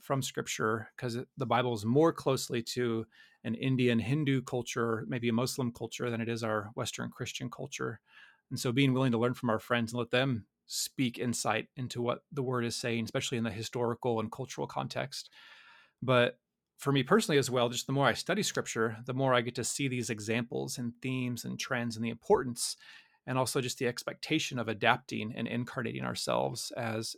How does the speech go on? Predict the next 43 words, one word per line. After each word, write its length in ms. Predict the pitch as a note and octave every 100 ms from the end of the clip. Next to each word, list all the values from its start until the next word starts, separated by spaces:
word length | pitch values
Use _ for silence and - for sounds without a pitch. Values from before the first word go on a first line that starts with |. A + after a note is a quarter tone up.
| -
as 200 | A#2+ A2+
good 180 | B2
news 220 | A2+ A2 A2
messengers. 680 | A2 - A#2 A#2+ B2 - - - - - _ -
And 140 | C3
if 180 | B2 -
we 300 | D#3 C#3 B2+ -
aren't 200 | C3+ C#3
adapting 460 | C#3+ C3 B2+ - A#2+
and 80 | -
incarnating 520 | C3 C3+ C3 B2+ A#2
our 100 | G#2
life 460 | A2 E3+ B2 - -
and 100 | B2+
our 120 | A#2
ministry 600 | A2+ C#3+ C#3+ - A2 A#2
in 60 | A#2
the 100 | A2+
context 560 | - C3 - B2+ -
we're 100 | -
serving, 520 | - - F#3 B2+ A2 A2+ _ - - _ -
then 460 | B2+ B2 A#2+ A#2+ -
sadly, 400 | - C#3+ F#3+ C#3
we 100 | B2
can 140 | B2+
actually 280 | C3+ - C#3
be 100 | B2+
at 100 | -
risk 280 | B2 B2 B2+
of 140 | -
preaching 300 | - C3+ C3
a 60 | A2+
false 300 | B2 A#2 -
gospel, 560 | A#2 A2+ - - C3 _ - _ -
um, 640 | A#2+ A2+ G#2+ G#2 G2+ G2 _ -
expecting 480 | - - C3 B2+ A#2+
people 320 | C3+ C3+ A#2+
to 120 | -
come 420 | - B2 A#2 A2 - _ _ A#2
be 120 | A#2+
like 200 | A#2 A2
our 180 | - F3
culture 600 | F#3 A#2 A2+ - G#2 A#2